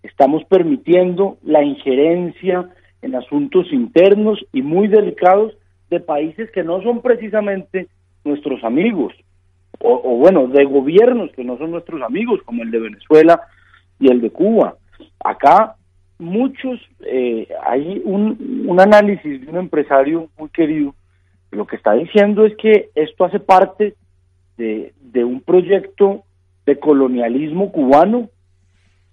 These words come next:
en su intención de expandir, eh, las, las políticas y la ideología del socialismo del siglo veintiuno,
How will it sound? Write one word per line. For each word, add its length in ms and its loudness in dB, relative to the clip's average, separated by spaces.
en 220 -20
su 60 -8
intención 720 0
de 80 4
expandir, 720 0
eh, 440 -4
las, 240 -10
las 200 -8
políticas 720 0
y 180 -6
la 160 0
ideología 640 2
del 200 0
socialismo 680 -2
del 120 -2
siglo 320 -2
veintiuno, 560 -2